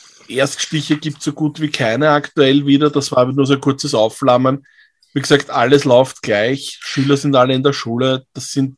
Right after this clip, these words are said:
das ist die, die, die Gruppe, wo am meisten gerade das Virus herumwildelt. Und sie erwarten sich, dass die Zahlen zurückgehen und das wird einfach nicht passieren.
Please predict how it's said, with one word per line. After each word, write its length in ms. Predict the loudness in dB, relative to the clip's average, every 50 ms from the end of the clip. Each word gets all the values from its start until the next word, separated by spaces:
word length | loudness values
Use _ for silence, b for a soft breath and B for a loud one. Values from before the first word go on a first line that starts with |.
| _ _
das 200 | -8 -8 -6 -6
ist 180 | -8 -10 -12 -8
die, 240 | -2 -2 -2 0
die, 180 | 2 0 0 2
die 120 | 2 0
Gruppe, 420 | 2 4 2 2 2 2 2 2 2
wo 220 | 2 2 2 2
am 120 | 0 0 0
meisten 480 | 2 2 0 0 -2 -6 -4 -4 0
gerade 520 | 0 2 4 6 6 6 6 4 2 2 B B B B B B -18
das 160 | -14 -6 0
Virus 420 | 2 4 4 4 2 0 0 -2 0
herumwildelt. 840 | 0 2 2 2 0 0 0 0 0 0 0 2 2 2 2 0 -6 -18 B B B B B B B B B 0
Und 540 | 2 4 4 4 4 2 0 -4 -8 -12 -14 _ _ _ _ _ _ _ _ -20 -14
sie 160 | 0 2 4
erwarten 340 | 6 6 6 4 2 -2 -6
sich, 200 | -6 -6 -6 -6
dass 160 | -6 -4 -2
die 100 | -2 -2
Zahlen 320 | 0 2 2 2 2 2
zurückgehen 500 | -2 -4 -6 -6 -8 -6 -4 -2 -2 -2
und 180 | -2 -6 -8 -8
das 220 | -10 -10 -10 -10
wird 140 | -10 -4 -2
einfach 220 | -2 -2 -2 -6 -8
nicht 220 | -8 -10 -10 _
passieren. 460 | -10 -10 -10 -10 -10 -12 -12 -14 -14